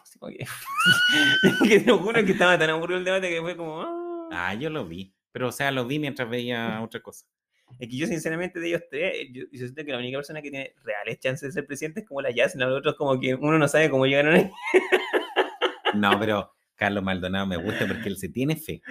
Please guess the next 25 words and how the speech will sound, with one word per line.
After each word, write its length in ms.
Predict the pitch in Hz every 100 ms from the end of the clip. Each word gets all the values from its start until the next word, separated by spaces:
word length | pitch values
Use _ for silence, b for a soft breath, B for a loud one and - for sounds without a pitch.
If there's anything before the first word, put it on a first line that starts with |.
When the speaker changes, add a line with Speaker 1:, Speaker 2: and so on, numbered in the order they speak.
| 262 262
Speaker 1:
Sí, 200 | 220 214
Speaker 2:
Y 20 |
Speaker 1:
pero 60 | -
Speaker 2:
se 60 | 220
Speaker 1:
es 60 |
Speaker 2:
cree 160 | - -
Speaker 1:
que 60 | 151
Speaker 2:
el 60 |
cuento. 220 | - 170
Speaker 1:
es 100 | -
como 340 | - 165 160 151
que, 140 | 143
pero 140 | 139 139
nadie 180 | 147
más 160 | 196 208
le 80 | 214
tiene 180 | 220 -
fe, 140 | 269
pues, 160 | 285 196
como 160 | 185 170
Speaker 2:
Bueno, 320 | 104 - 139
Speaker 1:
que 40 |
Speaker 2:
pero 140 | 127 117
su 100 | 117
señora, 460 | 117 107 113 120